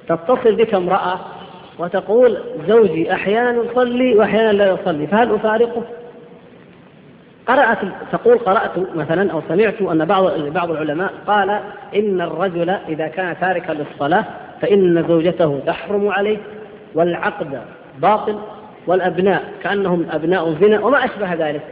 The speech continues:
فتقول: "إذن أنا ماذا أفعل؟" وهكذا. يقرؤون أيضا بعض الأدلة كما في، في حديث عبادة الذي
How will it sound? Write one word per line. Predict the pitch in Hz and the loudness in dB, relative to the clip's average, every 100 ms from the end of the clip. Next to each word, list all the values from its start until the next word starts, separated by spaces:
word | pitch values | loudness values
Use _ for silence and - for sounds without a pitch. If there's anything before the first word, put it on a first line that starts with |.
| - - | -18 -8
فتقول: | 202 240 240 285 | -4 -2 -2 0
"إذن | 226 226 | 0 0
أنا | 240 240 | -4 -4
ماذا | 269 254 | -2 -2
أفعل؟" | 220 147 123 - - - - - - - - - - - | -6 -8 -14 -18 -20 -20 -20 -20 -20 -20 -20 -20 -20 -6
وهكذا. | 220 240 - 139 - - - - - | 0 0 0 -8 -12 -20 -20 -20 -4
يقرؤون | 208 247 247 254 277 | 0 2 4 4 4
أيضا | 233 262 254 269 - - - - - - | 4 4 2 0 -4 -16 -18 -20 -16 -2
بعض | 196 220 202 | 2 4 4
الأدلة | 175 175 226 240 262 - - - - - - | 2 2 0 0 -2 -8 -18 -20 -20 -20 -8
كما | 170 185 180 165 - - | 0 2 2 -2 -6 -10
في، | 170 160 139 | -6 -6 -4
في | 160 147 139 - - - - - | -4 -4 -6 -12 -18 -20 -20 -10
حديث | 147 - 170 190 | -8 -2 0 0
عبادة | 165 170 208 233 - - - | 2 4 4 2 -4 -10 -10
الذي | 151 165 | -4 -4